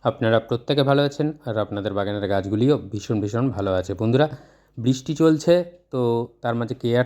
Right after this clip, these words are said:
তো থামালে চলবে না। বৃষ্টি বিরতির সময়টা আমাদের কিন্তু কেয়ার করে নিতে হবে। আর অবশ্যই আজকের যে ভিডিওটা দেখাবো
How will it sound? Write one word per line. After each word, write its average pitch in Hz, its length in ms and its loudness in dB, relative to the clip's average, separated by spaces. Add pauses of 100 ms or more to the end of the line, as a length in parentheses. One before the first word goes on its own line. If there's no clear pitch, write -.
তো 139 80 2
থামালে 135 300 4
চলবে 139 280 0
না। 143 160 0 (340)
বৃষ্টি 123 360 0
বিরতির 139 340 4
সময়টা 139 640 2 (260)
আমাদের 117 280 -2
কিন্তু 110 240 -6
কেয়ার 113 280 -4
করে 117 220 4
নিতে 123 220 2
হবে। 135 280 4 (340)
আর 107 340 0 (120)
অবশ্যই 120 480 2
আজকের 113 440 2
যে 139 160 4
ভিডিওটা 123 440 0
দেখাবো 127 520 0